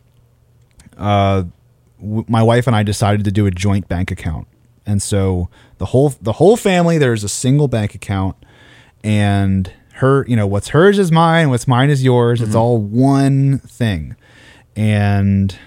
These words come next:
Speaker 1: basically it, it was put on our hearts. We're gonna, we're gonna tithe every single week. We're gonna, or every single paycheck. And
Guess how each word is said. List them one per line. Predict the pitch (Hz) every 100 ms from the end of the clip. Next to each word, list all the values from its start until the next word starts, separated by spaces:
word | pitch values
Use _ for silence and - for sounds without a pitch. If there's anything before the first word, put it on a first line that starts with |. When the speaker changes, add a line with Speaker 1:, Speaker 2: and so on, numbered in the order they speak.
| _ _ _ _ - 95 - - 101
Speaker 1:
basically | 113 120 131 131 101
it, | 98
it | 101
was | 104 101
put | _ -
on | 120
our | 117 123
hearts. | 104 127 -
We're | 107
gonna, | 117 110 107 - - - -
we're | 104 107 110
gonna | 113 107 - _ -
tithe | - - 147 101 104 110 - _ _ _ _ _ _ -
every | 110 113
single | 113 113 113
week. | 110 95 - -
We're | 101 104
gonna, | 110
or |
every | 110 110
single | 113 110 107 101 -
paycheck. | 110 104 85 - - _ _ - - - _ _ -
And | 110 107 104 101 101 98 92